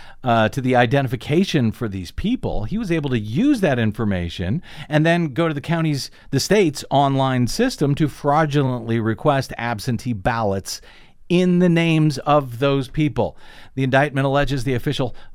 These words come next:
quote, "falsely certified that he was the person requesting the ballot when he entered the voters' names and dates of birth into the portal. The ballots that were delivered to the Rensselaer County Board of Elections were subsequently filled out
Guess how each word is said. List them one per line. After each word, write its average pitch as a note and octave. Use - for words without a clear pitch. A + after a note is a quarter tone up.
quote, C#3+
"falsely E3+
certified G3+
that B2+
he B3+
was C#3
the -
person C3
requesting A2+
the F2+
ballot A3
when G#2
he G2
entered A2
the F#2+
voters' F2+
names E3+
and F2+
dates C3+
of D#2
birth G3
into C#3
the F2
portal. G#3+
The A#2+
ballots C#3+
that A#2
were G#2
delivered D#3
to D#4
the C4
Rensselaer G#3+
County F#3
Board F3
of E3
Elections E3
were C3+
subsequently D#3
filled G3+
out F3+